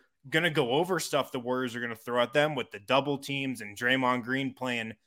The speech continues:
center field, free safety on defense. But I just think it's gonna be some stuff that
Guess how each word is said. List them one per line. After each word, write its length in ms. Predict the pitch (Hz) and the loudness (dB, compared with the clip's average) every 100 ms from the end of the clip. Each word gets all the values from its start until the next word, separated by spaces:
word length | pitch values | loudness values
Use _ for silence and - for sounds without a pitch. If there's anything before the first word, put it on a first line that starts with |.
| _ | _
center 360 | - - 143 135 | -8 2 2 2
field, 460 | - 139 147 139 - | -4 2 2 2 -4
free 200 | 143 139 | -6 -4
safety 500 | - 123 139 135 131 | -2 -2 -4 -2 -2
on 180 | 117 | -2
defense. 520 | 110 135 135 139 139 - | -4 -6 -2 -4 -4 -8
But 320 | - 127 - _ _ _ _ | 2 2 2 _ _ _ _
I 160 | 117 147 | 2 4
just 260 | 156 160 - | 4 -2 -2
think 160 | 151 | -2
it's 120 | 147 - | -2 -4
gonna 200 | 147 135 | -6 -4
be 120 | 135 | -6
some 340 | - 151 202 | -2 0 2
stuff 440 | 214 - 139 131 - | 0 4 2 2 2
that 260 | 123 120 | 4 4